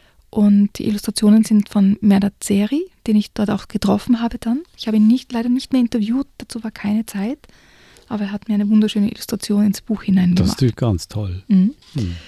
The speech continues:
Speaker 1: Das Buch ist traurig und schön. Also es ist ein Buch, das alle Emotionen sozusagen, ähm,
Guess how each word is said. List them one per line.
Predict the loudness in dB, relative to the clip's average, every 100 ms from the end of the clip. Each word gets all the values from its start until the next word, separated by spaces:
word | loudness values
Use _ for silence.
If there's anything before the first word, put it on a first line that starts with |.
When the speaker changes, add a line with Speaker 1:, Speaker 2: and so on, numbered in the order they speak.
| -20 _ _ _ -6
Speaker 1:
Das | -6 -6
Buch | -4 -2 -2 -6 -20 -20 _ _ _ -10
ist | -8 -8 -4
traurig | 0 0 -2 -8 -16 -20 _ _ _ _ -4
und | 2 2
schön. | 2 -2 -2 -6 _ _ _ _ _ _ _ _
Also | -6 -6
es | -6
ist | -4
ein | -2
Buch, | -2 -6
das | -8 -8
alle | 0 4 4 4
Emotionen | 4 2 0 2 2 2
sozusagen, | 0 -4 -12 -10 -8 -2 0 0 -4 -14 _ -20 -20 -8
ähm, | -4 0 2 0